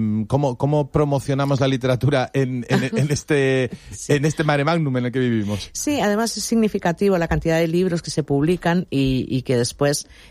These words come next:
Speaker 2: eh, también es cierto que, que se consume poco, o sea, se lee poco.
Speaker 1: Ujú.
Speaker 2: ¿Mm?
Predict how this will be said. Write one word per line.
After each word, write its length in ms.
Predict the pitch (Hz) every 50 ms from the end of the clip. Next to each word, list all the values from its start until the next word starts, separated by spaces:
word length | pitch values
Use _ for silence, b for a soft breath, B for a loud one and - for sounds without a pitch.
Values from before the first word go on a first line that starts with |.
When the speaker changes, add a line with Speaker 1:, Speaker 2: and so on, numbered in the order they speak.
| B B
Speaker 2:
eh, 180 | - 135 131
también 300 | - - 131 135 135 139
es 120 | 139 - -
cierto 640 | - 147 139 131 - - 156 156 156 151 151 147 -
que, 320 | - 139 131 104 104 101 82
que 160 | - - 131
se 160 | 113 - -
consume 380 | - 117 110 113 - 139 123 113
poco, 300 | - - 143 - - -
o 20 |
sea, 160 | - - 90 -
se 140 | - - 110
lee 180 | 113 113 104
poco. 340 | - - - 92 - - -
Speaker 1:
Ujú. 120 | - - 135
Speaker 2:
¿Mm? 380 | 127 110 110 127 - - 165